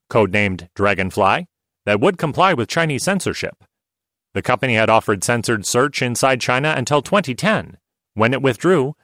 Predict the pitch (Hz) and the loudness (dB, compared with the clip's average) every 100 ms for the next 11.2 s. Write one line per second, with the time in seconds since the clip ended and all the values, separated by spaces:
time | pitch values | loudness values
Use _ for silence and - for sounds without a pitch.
0 | _ 123 190 185 156 123 143 143 113 95 | _ 0 0 0 -2 -2 -2 -2 -2 0
1 | 110 120 127 131 104 95 90 - 151 147 | 2 2 0 0 -2 0 -2 0 0 0
2 | 131 117 147 147 131 117 - 101 - 113 | -4 0 0 0 -2 -2 -4 -4 -4 -4
3 | 92 71 - - _ _ _ _ _ _ | -2 -4 -10 -16 _ _ _ _ _ _
4 | _ _ _ - 123 131 120 117 101 135 | _ _ _ -4 -2 0 2 2 2 0
5 | 123 113 98 98 120 117 175 _ _ - | 2 2 2 0 2 2 0 _ _ 2
6 | 214 208 131 113 98 101 95 92 98 95 | 2 2 -2 0 -2 -2 -2 0 0 0
7 | 165 185 _ _ 92 90 104 113 135 127 | -4 -6 _ _ -6 -4 -2 0 0 -4
8 | 107 120 117 117 - _ _ 87 123 185 | 0 0 0 -2 -10 _ _ -2 0 0
9 | - 180 202 87 - - - _ _ _ | 0 -2 0 -4 -12 -20 -20 _ _ _
10 | 110 95 110 107 - 110 117 120 113 127 | -2 2 2 0 0 0 0 2 2 2
11 | 160 | -4